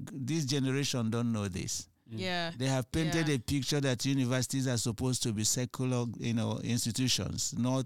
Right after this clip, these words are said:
Speaker 1: nothing religious should ever come there. They forget that the foundation of the universities were laid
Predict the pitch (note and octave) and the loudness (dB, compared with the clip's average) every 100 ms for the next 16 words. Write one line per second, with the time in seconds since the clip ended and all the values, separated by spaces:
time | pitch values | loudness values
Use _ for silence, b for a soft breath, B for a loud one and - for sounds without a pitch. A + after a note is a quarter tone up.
0 | - C3+ B2+ - C#3+ C#3 C3 C3+ D#3 C3 | -2 -2 0 0 0 2 2 2 0 2
1 | D#3 D#3 - C3+ C3+ B2 C3 - A#2+ A#2 | 2 2 0 0 0 0 -2 -2 -2 0
2 | F#2+ F#2+ D#2+ A2 b b b b b b | 0 -2 -2 -6 b b b b b b
3 | b D3 D#3+ - E3 C#3+ F3+ F3 E3 D3 | b -2 -2 0 -2 0 0 2 2 2
4 | D3 D#3 D3+ D3 D3 B2+ F3+ F#3+ - F#3 | 0 2 2 2 0 0 2 4 4 2
5 | F3+ D3 C#3+ C3 D#3+ D#3+ C#3 C#3 - D3 | 0 0 0 2 2 2 2 2 0 0
6 | C3+ C3+ B2 A#2 A#2 B2+ D3+ D#3 D#3+ D#3+ | 2 2 2 2 2 2 2 2 2 2
7 | E3 D#3+ E3 E3 E3 D#3+ C#3 | 2 2 2 2 2 0 -2